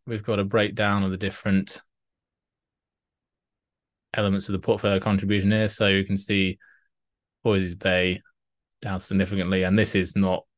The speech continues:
the level it would be at. It was fully ramped up anyway. Um, yeah, it looks like, um, 'cause they also,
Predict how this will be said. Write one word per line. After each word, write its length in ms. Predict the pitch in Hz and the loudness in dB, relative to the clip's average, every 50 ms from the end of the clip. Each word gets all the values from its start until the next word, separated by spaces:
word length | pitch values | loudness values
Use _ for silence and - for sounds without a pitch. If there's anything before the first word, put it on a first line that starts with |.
| _ | _
the 140 | - 101 98 | -10 -6 -4
level 480 | 92 87 90 85 87 85 90 90 - - _ _ _ _ _ _ _ _ _ - | -2 -2 -2 -2 -4 -6 -6 -8 -10 -12 _ _ _ _ _ _ _ _ _ -10
it 80 | - 67 | -8 -8
would 120 | 85 95 | -6 -4
be 120 | 101 95 87 | -2 0 0
at. 100 | 87 85 | 2 0
It 120 | 85 90 | 0 -2
was 140 | 90 82 - | -4 -8 -10
fully 340 | - - - 107 95 87 87 | -10 -8 -4 -2 -2 -2 0
ramped 340 | 95 90 90 78 80 - 104 | 0 -2 -2 -2 -2 -4 -4
up 160 | 95 - - | -4 -2 0
anyway. 340 | 95 95 95 92 92 90 90 - - - - - - - - - _ _ _ _ _ _ _ _ _ _ _ _ _ _ _ _ _ - | 0 2 2 2 2 0 -2 -4 -12 -20 -20 -20 -20 -20 -20 -20 _ _ _ _ _ _ _ _ _ _ _ _ _ _ _ _ _ 0
Um, 420 | 123 110 110 110 107 107 107 107 - _ _ _ _ _ _ _ _ _ _ _ - 233 | 2 4 4 4 4 4 2 0 -2 _ _ _ _ _ _ _ _ _ _ _ -8 -2
yeah, 240 | 139 135 123 117 110 | 2 4 6 6 6
it 80 | 113 127 | 6 6
looks 240 | 147 135 - - | 4 2 2 2
like, 320 | - 113 110 104 95 - - - - - _ _ _ _ _ - | 2 4 4 4 2 -2 -10 -14 -16 -20 _ _ _ _ _ -10
um, 520 | 123 107 104 104 98 95 92 95 95 95 _ _ _ _ _ _ _ _ _ _ - - _ _ _ _ _ _ _ _ _ _ _ _ _ _ _ _ _ _ _ _ _ _ _ _ _ _ _ _ _ - | -6 -4 -2 -2 0 0 -2 -2 -4 -8 _ _ _ _ _ _ _ _ _ _ -20 -20 _ _ _ _ _ _ _ _ _ _ _ _ _ _ _ _ _ _ _ _ _ _ _ _ _ _ _ _ _ -14
'cause 220 | - - 131 104 - | -10 -8 -6 -4 -2
they 140 | 120 107 107 | 0 0 2
also, 580 | 110 104 98 - - 104 101 98 98 98 98 | 2 0 -2 -2 0 2 2 4 4 4 2